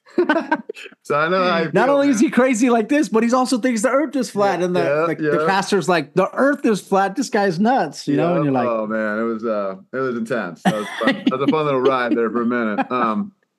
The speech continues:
Speaker 1: all right, so, hey, d-, um, speaking biblical cosmology, right? Like, um, so how did you first come into biblical cosmology, and, and what was your first reaction?
Speaker 2: Okay, so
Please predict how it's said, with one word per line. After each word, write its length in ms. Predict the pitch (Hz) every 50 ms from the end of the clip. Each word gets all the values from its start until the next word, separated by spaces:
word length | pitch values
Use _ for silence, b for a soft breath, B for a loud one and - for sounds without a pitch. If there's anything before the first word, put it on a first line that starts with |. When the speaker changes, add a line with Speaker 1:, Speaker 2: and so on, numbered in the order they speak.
| - - _ _ _ -
Speaker 1:
all 80 | 151
right, 140 | 165 156 143
so, 120 | 175 170
hey, 260 | 170 196 208 180 - -
d-, 120 | 131 170
um, 380 | 160 156 151 151 143 135 127 123
speaking 460 | - - 175 160 170 160 160 151 135
biblical 380 | 120 143 143 139 135 - 151
cosmology, 600 | 123 139 123 120 110 113 117 107 101 101 92 104 107
right? 260 | 98 101 107 117 113 -
Like, 260 | 117 110 104 98 -
um, 440 | 117 110 104 101 98 95 95 - - _ _
so 140 | - - 110
how 160 | 107 120 131
did 120 | 135 131 120
you 100 | 131 120
first 240 | - 127 123 127 -
come 140 | - 123 120
into 120 | 117 113
biblical 360 | 107 117 117 110 110 113 113 104
cosmology, 880 | 110 113 107 104 - 120 117 113 107 101 92 90 95 95 98 104 110 - _ _ _ _ _ _ _ -
and, 580 | 110 107 107 104 104 101 101 101 101 98 98 - -
and 160 | 107 110 117
what 100 | 127 135
was 120 | 143 -
your 60 | 123 117
first 180 | - 131 113 -
reaction? 360 | 113 113 117 113 - - - _ _ _ _ _ _ _ _ _ _ _ _ _ _ _ _ _ _ _ -
Speaker 2:
Okay, 280 | 165 156 - 190 170
so 560 | - - - 180 170 170 170 160 156 - -